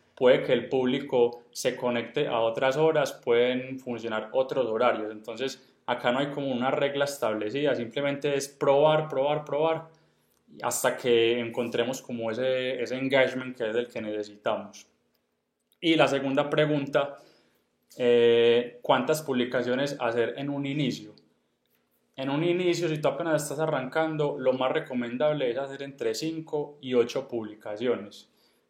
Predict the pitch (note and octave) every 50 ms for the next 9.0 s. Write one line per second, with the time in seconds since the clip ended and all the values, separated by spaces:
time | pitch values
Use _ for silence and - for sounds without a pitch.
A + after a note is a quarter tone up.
0 | _ _ - A2+ - - - C#3+ C#3 C#3 - C#3+ C3 B2 - - - B2 - B2+
1 | A#2 A#2 A2+ A2+ A2 A2+ A#2 C3+ C3 B2 A#2 A2+ - - A#2 A2+ G#2+ G#2+ B2+ D3
2 | D3+ D3 - C3+ B2 A2+ - - A#2 A2 A2 - - B2+ A#2 A2+ A2+ A2+ A2+ A2+
3 | B2 C3+ C3+ - - _ _ _ _ _ _ - - C3+ B2 A#2+ A#2+ A#2 A#2 C3
4 | C#3 D3 C#3 C#3+ C#3+ C3+ B2 A2+ - - B2+ A2+ A2+ - D#3+ D#3+ D#3+ D3+ - D3
5 | C3 B2+ - - _ _ _ _ _ - A#2+ A#2 A#2+ B2 C3+ D3 D3 C#3+ C#3+ C#3+
6 | - D#3+ D3+ C#3 C#3+ - D#3 C#3+ C3+ B2 A2+ A2 A2 G#2+ A2+ C#3 D3+ D3+ D3+ D3+
7 | D3 C3+ B2 A#2 A#2 - - A#2+ A2+ A2 B2 C3 C3 - - A#2+ A2+ A2+ A2 A#2
8 | B2+ C3+ C3 - B2+ A#2 A2 G#2+ G#2 - - - C#3 C#3+ D3 D3 C#3+ D3 -